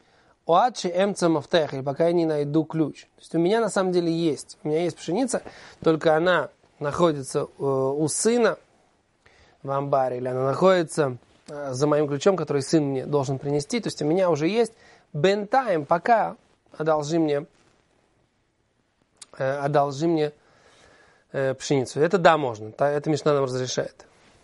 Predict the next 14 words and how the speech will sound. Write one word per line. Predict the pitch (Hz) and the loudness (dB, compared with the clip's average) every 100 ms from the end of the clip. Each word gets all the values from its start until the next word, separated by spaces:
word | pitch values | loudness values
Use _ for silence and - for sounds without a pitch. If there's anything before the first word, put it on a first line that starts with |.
| _ _ _ _ _ _ _ _ _ _ _ | _ _ _ _ _ _ _ _ _ _ _
Вегилель | - 135 143 135 233 240 214 208 - | -8 -4 -2 0 2 6 4 4 -2
ойсер. | 170 156 - - - _ _ - | 2 2 0 -8 -16 _ _ -10
Гилель | 139 147 202 190 175 - - | -4 0 2 2 2 -4 -8
запрещает | 139 143 131 - 151 147 - | -6 -2 0 2 4 2 0
и | |
это | 143 143 139 | 0 2 0
тоже. | 131 135 - _ _ _ _ _ _ _ _ _ _ | -4 -6 -6 _ _ _ _ _ _ _ _ _ _
Гилель | 202 214 | -4 -2
запрещает | 165 151 147 - 185 165 139 | -2 -2 -4 2 2 2 2
даже, | 170 196 220 170 | 2 4 2 -2
когда | 151 139 143 175 | -4 -2 2 4
у | 160 | 4
него | 147 143 147 160 | 0 -2 0 0
есть, | 151 160 143 - - | 0 0 -2 -4 -14